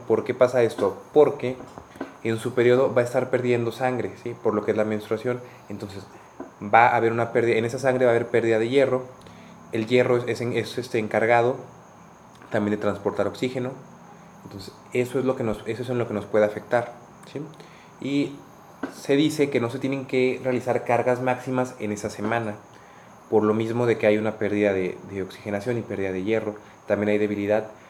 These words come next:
según esto, de ligamentos y de, este, algunos, eh, puntos que son muy, muy frágiles,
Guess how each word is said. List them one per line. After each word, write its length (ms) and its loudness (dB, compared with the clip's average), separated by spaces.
según 260 -2
esto, 280 -2
de 180 -2
ligamentos 840 -2
y 260 -6
de, 220 0
este, 640 -6
algunos, 640 -4
eh, 220 -6
puntos 380 -2
que 140 -6
son 320 -6
muy, 240 0
muy 160 -2
frágiles, 520 -14